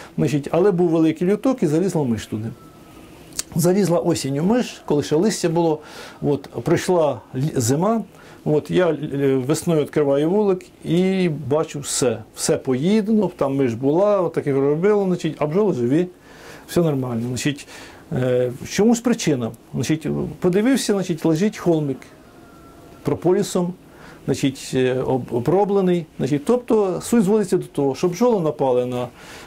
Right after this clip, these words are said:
е, миш, вони її убили, але витягнути, зрозуміло, з вулика вони не витягнуть.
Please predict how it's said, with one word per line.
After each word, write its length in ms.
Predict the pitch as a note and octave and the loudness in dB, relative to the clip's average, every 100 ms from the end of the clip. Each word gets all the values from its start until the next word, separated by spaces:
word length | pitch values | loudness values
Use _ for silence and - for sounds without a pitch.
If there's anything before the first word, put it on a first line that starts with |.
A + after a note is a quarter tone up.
| - | -6
е, 100 | C3+ | 0
миш, 480 | C#3+ G3+ A#3 - - D3 | 2 2 2 -2 -10 -2
вони 260 | E3+ G#3+ | 0 2
її 360 | G3 D3 C#3 A#2 - - - - | 2 2 0 -2 -10 -20 -20 -4
убили, 500 | D3 C#3+ G#3 A3 A3+ A3+ - - - - | 0 4 4 4 2 -2 -14 -20 -16 -2
але 220 | D3+ D#3+ | 0 2
витягнути, 520 | D#3 A#3 A3 G3 F3+ | 2 2 2 0 0
зрозуміло, 460 | C#3+ D3 C#3+ F#3 F3 | 0 0 2 2 2
з 80 | C#3+ | 2
вулика 280 | D#3+ D3 D3+ | 2 2 0
вони 160 | D3 | 0
не 120 | C#3+ | 0
витягнуть. 520 | B2+ A#2+ G#2 G2+ G#2+ | 0 0 -4 -10 -12